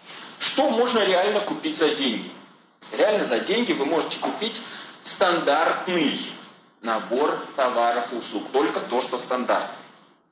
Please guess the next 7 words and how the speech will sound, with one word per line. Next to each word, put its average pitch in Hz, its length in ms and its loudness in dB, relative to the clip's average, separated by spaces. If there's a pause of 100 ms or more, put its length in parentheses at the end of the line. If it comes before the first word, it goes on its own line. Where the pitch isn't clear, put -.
(400)
Вы 240 340 2 (140)
можете 226 540 2
купить 202 460 -4
колбасу, 175 500 2 (440)
вы 220 220 2
можете 233 380 2
купить 220 520 0